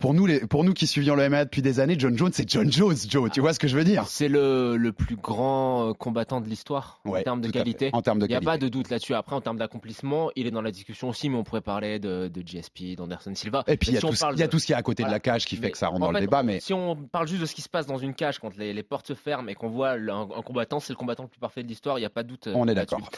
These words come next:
Speaker 2: Alors après, les gens, ils ont tendance à, à faire des, des caricatures et des clichés, notamment sur les réseaux sociaux, et de penser qu'on est, euh, anti-M M A français.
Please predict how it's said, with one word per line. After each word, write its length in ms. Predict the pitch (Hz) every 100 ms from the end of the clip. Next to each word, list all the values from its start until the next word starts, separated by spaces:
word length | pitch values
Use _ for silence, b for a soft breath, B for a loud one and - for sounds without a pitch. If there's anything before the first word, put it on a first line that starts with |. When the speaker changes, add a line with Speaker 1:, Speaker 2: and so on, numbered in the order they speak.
| B -
Speaker 2:
Alors 140 | 113
après, 180 | 131 220
les 140 | 202
gens, 160 | 160 196
ils 200 | 156 120
ont 60 | 131
tendance 300 | 151 196 139
à, 100 | 98
à 80 |
faire 140 | 113 151
des, 160 | 135
des 120 | 110 120
caricatures 520 | 135 135 135 - 147
et 20 |
des 80 | 117
clichés, 380 | - 123 143 160
notamment 300 | 107 107 104
sur 180 | - 104
les 60 |
réseaux 200 | 104 104
sociaux, 380 | 98 107 - 143
et 80 | 110
de 80 | 113
penser 320 | - 104 -
qu'on 200 | 117 120
est, 140 | 123
euh, 80 | 110 -
anti-M 380 | 110 - 139
M 260 | 135 104 101
A 40 |
français. 340 | 101 - -